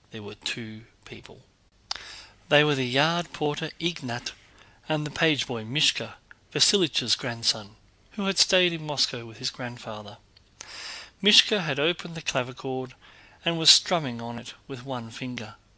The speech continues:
The yard porter, his arms akimbo, stood smiling with satisfaction before the large mirror.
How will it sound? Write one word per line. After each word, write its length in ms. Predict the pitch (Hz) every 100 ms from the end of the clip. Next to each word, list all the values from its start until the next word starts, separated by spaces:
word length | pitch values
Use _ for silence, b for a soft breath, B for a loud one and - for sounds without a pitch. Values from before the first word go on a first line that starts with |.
| _ _ _ b b _
The 120 | 160
yard 360 | 165 175 170 151
porter, 300 | 135 131 143
his 200 | 127 123
arms 460 | 131 139 135 135
akimbo, 640 | 127 - - 180 139 127 127 B B
stood 320 | - - 311
smiling 720 | 240 - - 202 185 151 131 117
with 140 | 120
satisfaction 840 | - 123 131 - 131 - - 113
before 480 | 110 107 - 127 110
the 100 | 113
large 680 | 110 113 113 95 - - -
mirror. 380 | 104 98 80